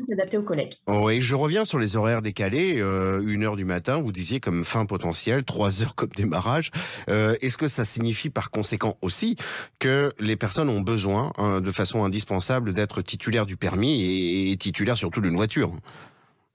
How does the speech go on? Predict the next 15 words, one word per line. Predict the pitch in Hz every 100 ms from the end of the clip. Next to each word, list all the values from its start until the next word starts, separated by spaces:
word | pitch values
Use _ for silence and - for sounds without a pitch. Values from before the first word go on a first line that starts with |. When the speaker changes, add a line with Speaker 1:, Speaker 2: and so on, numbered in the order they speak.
| - - -
Speaker 1:
Alors, | 302 233 - - -
il | 247
faut | 240
savoir | 254 277 294
que, | 262 226 - - _
effectivement, | 254 285 - 254 269
les | 247 208
entreprises, | 214 220 214 254 247 - -
euh, | 180 170
préfèrent | 170 - 233 233
que | 226
les | 185
personnes | 190 196 196
soient | 196
véhiculées, | 170 202 196 - 196 262